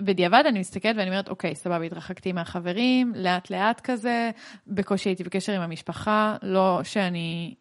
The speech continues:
כאילו, לא אהבתי אותם אז, פשוט משהו בי רצה להתנקות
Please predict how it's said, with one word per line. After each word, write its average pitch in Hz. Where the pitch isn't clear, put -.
כאילו, 175
לא 175
אהבתי 185
אותם 180
אז, 160
פשוט 226
משהו 190
בי 285
רצה 190
להתנקות 190